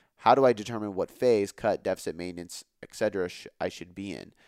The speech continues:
Goal is to build muscle, to drop inches and fat. So this goes back to the conversation I had. So I don't even need to fully answer this because I just talked about this.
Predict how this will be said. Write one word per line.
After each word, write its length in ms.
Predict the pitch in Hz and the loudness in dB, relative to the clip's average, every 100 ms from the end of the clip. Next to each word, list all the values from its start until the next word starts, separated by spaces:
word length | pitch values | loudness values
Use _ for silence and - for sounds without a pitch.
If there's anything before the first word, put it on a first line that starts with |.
| _ _ | _ _
Goal 200 | 110 113 | 0 0
is 100 | 110 | 0
to 140 | - | -6
build 280 | 95 110 110 | -4 -2 -2
muscle, 400 | 104 98 98 98 | 0 -4 -4 -8
to 160 | - 98 | -10 -12
drop 320 | 87 90 85 | -2 -2 -2
inches 400 | 87 92 - 76 - | -10 -14 -12 -14 -12
and 160 | 80 | -14
fat. 240 | - 78 - | -8 -8 -6
So 80 | 107 | -6
this 160 | 143 | -2
goes 200 | - 185 | 2 0
back 360 | 117 101 92 107 | 0 -2 0 -2
to 80 | 110 | -8
the 80 | 92 | -8
conversation 460 | 90 90 87 - | -8 -6 -8 -8
I 40 | 82 | -10
had. 100 | - | -6
So 80 | 87 | -4
I 40 | |
don't 120 | 123 | -2
even 160 | 139 123 | -4 -6
need 120 | 110 | -6
to 60 | 101 | -6
fully 320 | - 104 85 | -4 -2 -4
answer 220 | 85 - | -8 -6
this 120 | 120 | -8
because 200 | - 98 | -8 -8
I 60 | 87 | -6
just 240 | - - | -6 -6
talked 240 | - 95 - | -4 -4 -4
about 220 | 82 - | -8 -6
this. 220 | 73 - | -8 -10